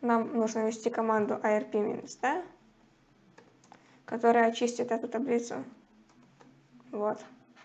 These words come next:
И отправить повторный эхозапрос на десять, десять, десять, один. Чтобы мы не путались с этими пакетами в таблице, мы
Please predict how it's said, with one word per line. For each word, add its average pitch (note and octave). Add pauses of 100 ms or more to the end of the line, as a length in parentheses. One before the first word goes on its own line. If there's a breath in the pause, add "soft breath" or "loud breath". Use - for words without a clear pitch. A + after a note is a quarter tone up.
(1900 soft breath)
И -
отправить C4
повторный G#3+
эхозапрос B3+ (160)
на G#3+
десять, -
десять, C#4
десять, A#3
один. D4 (540 loud breath)
Чтобы A#3
мы B3
не A3+
путались A3+
с -
этими G#3+
пакетами D#4+ (340)
в -
таблице, C#4
мы A3+